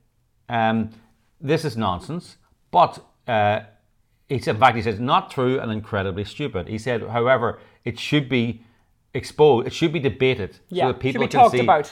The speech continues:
Speaker 1: because people are talking about it. In fact, people are at the moment destroying five G masts in
Speaker 2: Yeah.
Speaker 1: the U K and Ireland. Uh, they're bombing them, they're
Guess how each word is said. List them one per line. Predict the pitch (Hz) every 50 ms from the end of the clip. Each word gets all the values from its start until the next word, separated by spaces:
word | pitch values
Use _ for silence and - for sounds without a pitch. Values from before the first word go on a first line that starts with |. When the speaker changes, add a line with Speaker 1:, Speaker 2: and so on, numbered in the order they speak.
| - -
Speaker 1:
because | - 127 - 143 135 131 127
people | - - 165 170 185
are | 147 117 117
talking | - - - 139 139 - 131
about | 104 82 95 95
it. | - 131
In | 117
fact, | 95 143 127 - -
people | 160 190 240 226
are | 190 135
at | 131 113
the | 110
moment | 113 123 123 117 107 104
destroying | 110 107 - - - 127 120 127 135 131 113
five | 104 - 117 113 110 104 101 104
G | - 107 101 95
masts | 92 95 95 98 95 85 80 - - - - - - _
in | - 117
Speaker 2:
Yeah. | 107 110
Speaker 1:
the | 110 107
U | 101 98
K | - 95 90 90
and | 95 98 107
Ireland. | 117 123 107 85 80 73 - _ - - - - _ _ 104
Uh, | 101 107 110
they're | 104 107 104 95 101 - -
bombing | - 110 110 110 117 123 117 113
them, | 113 107 107 101
they're | 92 90 85